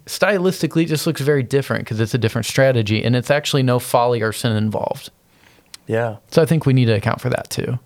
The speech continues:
Speaker 2: Yeah. So, so what, um, like, what should churches divide over?
Speaker 1: Yeah. Well, I
Speaker 2: I mean,
Speaker 1: think
Speaker 2: I mean,
Speaker 1: ch-
Speaker 2: strategy
Speaker 1: Yes.
Speaker 2: would be one thing.
Speaker 1: Yes. Yeah, strategy.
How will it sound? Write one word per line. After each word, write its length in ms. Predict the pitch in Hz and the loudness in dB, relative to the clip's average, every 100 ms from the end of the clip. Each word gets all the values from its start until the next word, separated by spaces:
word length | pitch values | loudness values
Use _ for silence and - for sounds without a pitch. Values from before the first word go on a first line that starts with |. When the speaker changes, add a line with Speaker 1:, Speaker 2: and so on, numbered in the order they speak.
| - | -4
Speaker 2:
Yeah. 300 | 117 104 104 | -4 -4 -4
So, 240 | - - - | -4 -4 -6
so 280 | - 139 | -2 0
what, 580 | 123 117 131 156 165 - | 0 0 0 2 -2 -6
um, 520 | 120 117 107 101 98 104 _ _ _ _ _ _ _ _ _ _ _ _ _ _ - | -6 -4 -4 -6 -8 -12 _ _ _ _ _ _ _ _ _ _ _ _ _ _ -6
like, 160 | 123 123 | -4 -2
what 160 | 131 | -2
should 200 | - 180 | -2 -4
churches 380 | - 110 95 - | -2 -6 -6 -10
divide 380 | - - - - | -10 -8 -8 -8
over? 320 | - - - _ _ _ _ _ - - | -12 -14 -18 _ _ _ _ _ -20 -4
Speaker 1:
Yeah. 200 | 131 110 104 _ _ _ _ _ - - - - - - _ _ _ _ _ | -2 -2 -4 _ _ _ _ _ -20 -20 -20 -20 -20 -20 _ _ _ _ _
Well, 300 | 160 233 - _ _ _ _ _ _ - | 2 2 -2 _ _ _ _ _ _ -2
I 60 | |
Speaker 2:
I 20 | 147 | 0
mean, 60 | 190 | 2
Speaker 1:
think 100 | 196 | 2
Speaker 2:
I 40 | |
mean, 100 | 156 | 0
Speaker 1:
ch- 60 | 156 | -2
Speaker 2:
strategy 600 | - 180 156 117 107 135 | 0 0 0 -4 -6 0
Speaker 1:
Yes. 220 | 160 139 | 2 2
Speaker 2:
would 120 | 131 | 2
be 100 | 131 | 0
one 240 | 131 127 117 | 0 -2 -2
thing. 320 | 101 107 143 | -4 -4 -2
Speaker 1:
Yes. 480 | 151 127 - - - _ _ _ _ _ _ | 0 0 -4 -14 -20 _ _ _ _ _ _
Yeah, 180 | 180 120 | 0 0
strategy. 760 | - 151 139 123 - 107 127 | 2 2 2 0 -2 -2 -4